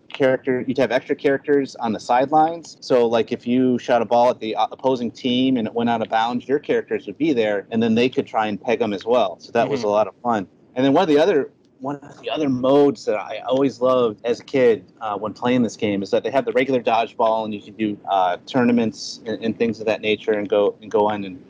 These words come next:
Speaker 1: win the game, get credits and all that. But they had just, like, uh, I f-, I think it was called Beanball was the,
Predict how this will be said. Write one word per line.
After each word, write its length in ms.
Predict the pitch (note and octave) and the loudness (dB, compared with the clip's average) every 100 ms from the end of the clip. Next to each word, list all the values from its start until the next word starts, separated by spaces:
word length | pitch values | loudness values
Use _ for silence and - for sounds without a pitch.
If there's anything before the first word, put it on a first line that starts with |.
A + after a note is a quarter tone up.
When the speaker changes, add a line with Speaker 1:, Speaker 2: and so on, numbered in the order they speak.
| - | -6
Speaker 1:
win 160 | A2+ | -2
the 80 | G#2 | 0
game, 260 | G2+ G#2+ G#2 | 0 -2 -4
get 140 | F#2+ | -8
credits 380 | - G#2 G2 - | -2 0 0 -4
and 100 | G#2 | -8
all 80 | G2 | -4
that. 220 | G2+ G2 - - _ - | -2 -2 -4 -16 _ -4
But 160 | - C3 | -2 2
they 100 | C3+ | 0
had 300 | B2+ D3 C#3+ | 2 0 0
just, 320 | D3 - - | -4 -6 -2
like, 260 | C3+ A#2+ B2+ | -2 0 2
uh, 340 | B2 A#2 A2 - _ - - | 4 4 2 -2 _ -20 -14
I 60 | A2+ | -14
f-, 80 | - - C3 | -14 -8 -8
I 60 | |
think 220 | B2+ D#3 F3+ | -4 -2 0
it 40 | |
was 140 | C#3 | 0
called 400 | - - C3 G2 | 0 2 2 2
Beanball 640 | - B2+ D3+ D3+ D#3+ F#3 - | 0 2 4 4 4 4 0
was 200 | D#3 C#3 | -4 -2
the, 300 | - D3 C#3 | 2 2 2